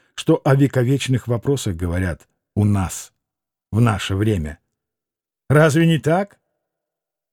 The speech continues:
Да, настоящим русским вопросы о том, есть ли Бог и есть ли бессмертие, или, как вот ты говоришь, вопросы с другого конца, конечно, первые вопросы и прежде всего.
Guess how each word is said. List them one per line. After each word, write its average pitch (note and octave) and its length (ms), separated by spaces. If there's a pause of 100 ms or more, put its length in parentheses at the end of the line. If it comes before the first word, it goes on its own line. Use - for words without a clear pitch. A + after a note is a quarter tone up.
(140)
Да, G#2+ 480 (260)
настоящим C3 840
русским D3 440
вопросы C#3+ 520
о B2+ 180
том, D#3+ 500 (120)
есть D3+ 260
ли D3+ 80
Бог D3 380
и C3+ 40
есть D3+ 280
ли C#3+ 80
бессмертие, C3+ 880 (180)
или, D3+ 200
как D#3+ 260
вот D3+ 180
ты E3+ 80
говоришь, D3 540 (200)
вопросы D3 520
с A#2+ 60
другого C#3+ 420
конца, D3 840 (240)
конечно, D#3 600
первые E3+ 600
вопросы G#2+ 600
и A2 60
прежде E3+ 600
всего. G3 800